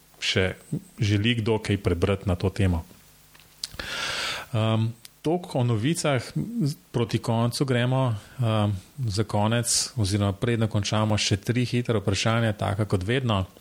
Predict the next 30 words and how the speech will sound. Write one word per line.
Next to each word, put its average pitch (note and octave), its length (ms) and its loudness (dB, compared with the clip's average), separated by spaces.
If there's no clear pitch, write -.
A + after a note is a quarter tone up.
Ehm, G2+ 340 0
Andrej, G#2 380 2
tole A2 240 2
je F#2 80 2
zate, G#2+ 380 2
ne. F#2+ 160 2
Ehm, G2 340 2
prvo B2 220 0
vprašanje A2 500 0
pa G#2 420 0
bim B2+ 440 -2
programska G#2 520 2
oprema. F2+ 460 0
Kaj A2 320 0
uporabljaš, A2 840 0
kaj G#2 320 0
priporočaš G#2 760 0
oziroma F#2 420 0
pač, - 380 -2
ehm, F2+ 460 2
en G2+ 220 2
program F#2+ 480 2
povej, F2+ 440 0
ki, G2 340 -4
ki - 160 -2
ti F#2+ 100 -2
je G2 60 2
najbolj F#2+ 320 2
pri F2 160 -4
srcu? F#2 340 0